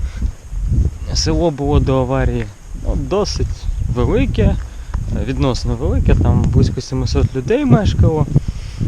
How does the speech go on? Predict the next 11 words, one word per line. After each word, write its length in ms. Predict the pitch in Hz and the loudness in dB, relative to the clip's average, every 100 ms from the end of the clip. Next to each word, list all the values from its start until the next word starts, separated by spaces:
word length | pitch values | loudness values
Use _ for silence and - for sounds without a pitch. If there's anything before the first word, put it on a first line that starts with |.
| - 120 | -4 -2
От, 80 | 117 | 0
була 300 | 123 139 135 | 2 4 4
навіть 260 | 127 127 | 4 2
початкова 560 | 127 135 127 - 123 120 | 0 -2 -4 -2 -4 -4
школа. 580 | - - 208 - 233 226 - - - | -4 0 6 6 6 0 -6 -20 -12
Також 380 | 170 - 180 - | -12 -10 -8 -8
село 300 | 131 127 131 | -8 -6 -6
Річиця 540 | 143 - 180 - 156 | -4 -6 -8 -8 -4
була 460 | - - 127 131 123 - - - - | -2 0 0 -4 -6 -6 -6 -6 -6
адміністративним 800 | 104 117 113 131 - 143 135 120 | -2 0 0 -2 -2 -2 -2 -2
центром, 540 | 110 104 104 - 131 | -4 -4 -4 -4 -2